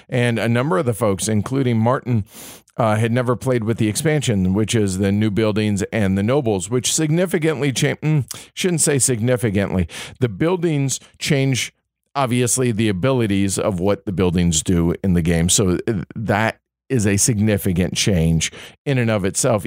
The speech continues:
even if the rules overhead are, well, read what's on the building, and that's the difference, right? Then there's the nobles expansion, which brings in nobles, which are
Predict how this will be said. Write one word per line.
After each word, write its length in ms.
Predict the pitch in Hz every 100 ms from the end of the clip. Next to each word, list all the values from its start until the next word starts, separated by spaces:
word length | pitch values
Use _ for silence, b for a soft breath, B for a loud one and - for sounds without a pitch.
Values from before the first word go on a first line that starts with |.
| -
even 240 | 127 117
if 140 | 113
the 100 | -
rules 380 | 107 117 135 110
overhead 480 | 110 98 101 104 98
are, 320 | 95 92 85 _ _
well, 280 | 117 107 - _
read 300 | 113 110 113
what's 240 | 95 107 -
on 200 | 98 95
the 80 | 90
building, 500 | 113 110 98 92 90
and 260 | 87 82 - _ -
that's 300 | 87 85 -
the 120 | 90
difference, 560 | 82 110 104 85 80 -
right? 320 | 90 90 - _ _ _ _ _ _ _ -
Then 200 | 135 143
there's 240 | 135 110
the 120 | 113
nobles 440 | 107 120 113 110 95
expansion, 720 | 90 - 98 92 - 92 80 B B B B
which 260 | 117 104
brings 300 | - 117 113
in 180 | 110 110
nobles, 520 | 110 131 107 104 98
which 200 | 104 104
are 280 | 120 104 98